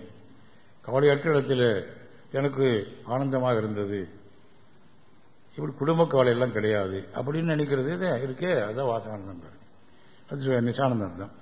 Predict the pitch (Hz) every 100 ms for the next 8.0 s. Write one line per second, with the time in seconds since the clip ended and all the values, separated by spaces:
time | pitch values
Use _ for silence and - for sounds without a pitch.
0 | - - - - 147 143 123 127 127 120
1 | 107 95 107 90 82 - - - - -
2 | - - - - - - - - - 135
3 | 156 156 143 147 165 143 131 135 131 -
4 | - - - 170 170 180 160 147 135 110
5 | 101 - - - - - - - 113 147
6 | 143 117 147 156 151 139 120 123 123 120
7 | - - - - 127 127 131 117 92 -